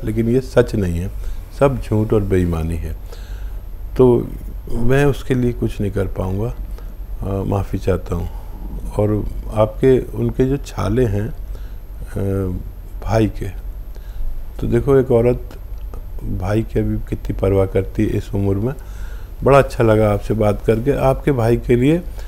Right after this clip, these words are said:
नमक जैत-, नमक जैतून आता है एक, एक, अम, एक रसायन है न-,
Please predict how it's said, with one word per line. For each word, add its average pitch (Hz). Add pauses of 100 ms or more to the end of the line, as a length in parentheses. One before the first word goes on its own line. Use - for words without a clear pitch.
(380)
नमक 120
जैत-, 110
नमक 123
जैतून 123
आता 95
है 87
एक, 90 (380)
एक, 113 (1200)
अम, 98 (1120)
एक -
रसायन 123
है 110
न-, 110